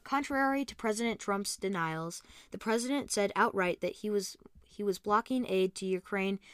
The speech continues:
unless Ukrainian officials helped with investigation into the Bidens. That's according to an unpublished book manuscript written by Bolton and reported on by the New York Times' Maggie Haberman and Michael Schmitz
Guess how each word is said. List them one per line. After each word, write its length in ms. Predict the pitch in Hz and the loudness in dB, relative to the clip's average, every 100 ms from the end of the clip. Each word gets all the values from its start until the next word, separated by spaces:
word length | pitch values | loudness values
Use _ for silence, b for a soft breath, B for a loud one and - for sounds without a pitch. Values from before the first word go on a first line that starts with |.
| B | B
unless 360 | - 220 277 - | -4 -2 -2 -6
Ukrainian 480 | 220 226 214 214 214 | -6 -2 0 2 0
officials 500 | 190 185 196 185 - | -2 -4 -2 -4 -2
helped 280 | 190 - | -4 -4
with 160 | 185 185 | -6 -6
investigation 760 | 175 170 165 - 180 160 - | -6 -6 -8 -8 -6 -6 -6
into 200 | 165 165 | -8 -6
the 80 | 180 | -2
Bidens. 560 | 196 208 165 80 - - B B B | 4 4 2 -6 -10 -10 B B B
That's 220 | 226 262 | 0 0
according 420 | 302 - 208 208 214 | 0 -2 0 0 0
to 120 | 196 | -2
an 100 | 180 | -2
unpublished 600 | 190 226 240 233 240 - - | -2 -4 -2 -2 -4 -6 -8
book 280 | 202 202 - | -6 -6 -8
manuscript 640 | 190 190 202 185 - 165 - | -6 -2 -2 -2 -4 -8 -6
written 240 | 220 240 247 | -6 -4 0
by 140 | 233 | 0
Bolton 420 | 175 165 - 180 - B B | 0 -2 -4 -6 -8 B B
and 140 | 202 | -2
reported 460 | 202 190 226 262 262 | -2 -2 0 2 2
on 260 | 185 185 190 | 2 0 0
by 160 | 180 | -2
the 120 | 165 165 | -4 -4
New 120 | 180 | -2
York 240 | 202 214 - | -2 -2 -4
Times' 400 | 185 175 175 - B B B | -4 -2 -2 -4 B B B
Maggie 380 | 196 214 233 | 0 0 0
Haberman 560 | 196 190 180 170 160 160 - B | -2 -2 -2 -2 -4 -6 -10 B
and 180 | B 180 | B -2
Michael 380 | 180 185 190 190 | 0 0 0 -2
Schmitz 720 | - - 190 180 - - - | -2 -6 -4 -4 -6 -8 -10